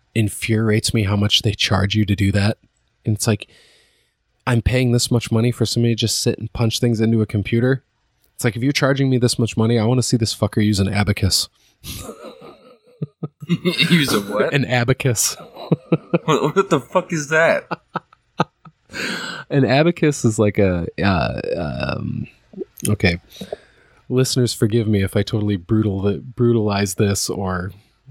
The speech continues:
Speaker 1: culturally misappropriate something here, but <laughs> the way I understand it is an abacus is, like, an ancient Chinese calculator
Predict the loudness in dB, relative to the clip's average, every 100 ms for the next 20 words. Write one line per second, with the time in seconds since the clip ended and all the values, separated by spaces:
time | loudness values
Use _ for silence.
0 | -18 -8 0 0 2 2 2 2 2 2
1 | 0 2 0 2 0 0 -4 -6 -6 -6
2 | -6 -6 -6 -6 -4 -4 -2 -2 0 0
3 | 0 0 0 0 -2 -2 -2 0 -4 -2
4 | 0 2 2 0 -2 -4 -4 -4 -2 0
5 | 0 0 -2 -2 -2 0 -2 -2 -2 0
6 | 0 0 0 -4